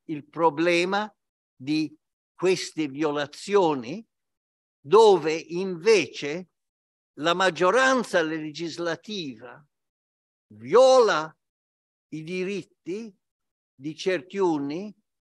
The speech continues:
non perché vuole discriminare contro questi, le viola perché vuole fare un bene o evitare un male che nelle emergenze si vede particolarmente,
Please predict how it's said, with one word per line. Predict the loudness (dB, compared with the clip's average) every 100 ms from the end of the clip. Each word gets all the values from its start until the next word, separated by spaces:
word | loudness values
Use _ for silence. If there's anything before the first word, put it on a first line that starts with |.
| _ _ _
non | 2 4 4 2
perché | -2 2 0
vuole | 2 6 6 6
discriminare | 0 -2 -6 -6 -4 0 2 4 6 6 4 2
contro | 2 2 2 0 2
questi, | 4 2 2 -8 -10 -14 -16 _ _ _ _ _ _
le | -2 -2
viola | 0 4 6 8 6 6 4
perché | 2 2 0
vuole | 2 4 4 4
fare | 0 2 4 2
un | 0 -2
bene | 2 4 4 0 -6 -10 _ _ _
o | -2
evitare | -2 -4 -2 2 2 2
un | -2
male | -2 0 4 2 2 -6
che | -10
nelle | -14 -12 -10
emergenze | -8 -8 -10 -6 -6 -6 -10 -16
si | -14 -12
vede | -10 -10 -10
particolarmente, | -12 -14 -16 -12 -6 -6 -2 0 0 -2 -8 -16